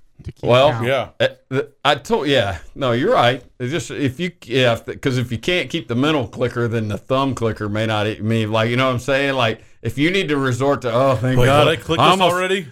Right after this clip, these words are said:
Speaker 2: I almost forgot about that Budweiser two hours ago. <laughs> You know, then you're, you're, then you know you got problems. But this was, uh, yeah, it, it was all managed over the course of the evening.
Speaker 3: Did either of you, uh, before or after the game,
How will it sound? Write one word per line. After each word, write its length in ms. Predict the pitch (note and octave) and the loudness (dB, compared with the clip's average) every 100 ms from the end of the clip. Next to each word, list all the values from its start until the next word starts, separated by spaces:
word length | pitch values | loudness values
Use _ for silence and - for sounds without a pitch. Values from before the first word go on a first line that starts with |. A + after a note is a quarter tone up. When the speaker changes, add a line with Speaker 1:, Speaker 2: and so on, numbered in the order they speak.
| F#2 | -2
Speaker 2:
I 80 | C#3+ | 0
almost 260 | F3+ E3 A2+ | 2 0 -2
forgot 260 | B2+ D3+ | 0 2
about 200 | D3+ C#3 | 2 0
that 180 | B2+ A2+ | -2 0
Budweiser 680 | C3 E3 D#3+ C3+ B2 A#2+ A#2+ | 2 2 2 0 0 -2 -2
two 200 | C3 B2 | 0 0
hours 320 | A#2+ B2 B2 | 2 0 -2
ago. 260 | A#2+ B2 B2 | -2 -2 0
<laughs> 140 | D#3+ | 0
You 120 | D3+ D3 | 2 0
know, 140 | C#3+ | 0
then 240 | B2+ B2 A#2 | -2 -4 -4
you're, 200 | B2+ G#2+ A2 G2 - | -4 -4 -10 -14 -4
you're, 140 | A#2+ | -2
then 420 | A#2+ A2 D3 C#3 | -2 -2 0 0
you 80 | C3+ | 0
know 140 | A#2+ B2+ | 0 0
you 180 | B2 | 0
got 240 | G#2+ G#2+ G#2 | 0 0 0
problems. 560 | A2 G#2+ G2 G2+ G#2 | 0 0 0 -4 -6
But 220 | F#2+ F#2+ - | -6 -8 -4
this 220 | A2+ - | -4 -2
was, 180 | F#2+ F2 | -6 -6
uh, 240 | F2+ F2 | -4 -4
yeah, 220 | G2 F#2+ A#2 | -2 -2 -2
it, 200 | G#2 C#3 | -2 -4
it 60 | |
was 140 | A#2+ G#2 | -2 -2
all 160 | F#2+ | -2
managed 580 | F2+ F#2 F#2+ F#2 F#2 - | -2 -4 -4 -4 -6 -6
over 200 | F#2 F2+ | -4 -4
the 160 | E2 - _ - | -6 -8 _ -8
course 280 | - F#2 - | -4 -4 -4
of 60 | |
the 80 | F2 | -2
evening. 340 | F2+ F#2 G2 G2+ | -2 0 -2 0
Speaker 3:
Did 140 | D#3 E3+ | 0 2
either 320 | G3+ C4+ C#4 | 2 0 -2
of 100 | F#3 | -4
you, 520 | G3 G#3 G#3 G#3 G3+ - | -6 -6 -4 -6 -8 -4
uh, 420 | D3+ C#3 C3+ C3+ | -2 0 0 -2
before 640 | A#2+ B2+ - - E3+ F3+ F#3 | -6 -6 -6 -6 -4 -4 -4
or 240 | D3 C#3+ | -2 -2
after 380 | A2 A#2+ B2+ D#3 | -2 -2 -4 -8
the 100 | C3+ | -10
game, 560 | B2+ C3 C3 C3 C3 | -6 -2 -2 -2 -6